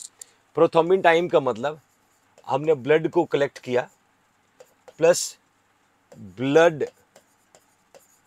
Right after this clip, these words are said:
क्लॉटिंग फैक्टर को ऐड किया, फैक्टर को ऐड किया, then till, till arrest,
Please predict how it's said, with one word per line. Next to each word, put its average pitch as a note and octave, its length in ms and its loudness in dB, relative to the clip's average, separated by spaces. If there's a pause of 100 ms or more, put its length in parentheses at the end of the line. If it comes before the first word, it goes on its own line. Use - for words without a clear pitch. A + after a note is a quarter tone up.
(560)
क्लॉटिंग D3 720 0 (1800)
फैक्टर D#3 560 -2
को E3 220 0 (100)
ऐड D3+ 300 4
किया, C3+ 320 -4 (1900)
फैक्टर D3 480 0
को E3 260 -2
ऐड D3+ 300 2
किया, B2+ 380 -2 (580)
then E3+ 300 2 (400)
till, G#3 360 2 (1600)
till F#3+ 300 2 (180)
arrest, C#3 460 4